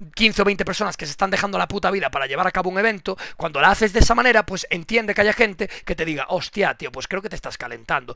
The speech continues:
No eches la culpa a los fandoms, que tampoco los fandoms tienen la culpa de todo. Tampoco los fandoms tienen la culpa de todo, ¿eh? También te lo digo.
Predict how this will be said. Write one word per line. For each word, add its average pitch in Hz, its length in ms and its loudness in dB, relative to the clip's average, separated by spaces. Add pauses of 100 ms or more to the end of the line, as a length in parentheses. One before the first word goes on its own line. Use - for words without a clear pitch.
(220)
No 214 180 8
eches - 380 4
la 165 100 2
culpa 185 320 2
a 151 60 4
los 131 180 -4
fandoms, 143 380 -2
que 151 80 -10
tampoco 165 280 -4
los 185 140 -4
fandoms 214 340 -4
tienen 214 220 -4
la 151 80 2
culpa 139 300 -6
de 123 100 -8
todo. 117 380 -10 (800)
Tampoco 196 320 0
los 208 100 -2
fandoms 226 280 0
tienen 185 200 0
la 165 80 2
culpa 147 260 -2
de 120 100 -2
todo, 117 340 -10
¿eh? 190 40 -18 (840)
También 151 280 -6
te 165 80 0
lo 135 100 -4
digo. 110 260 -14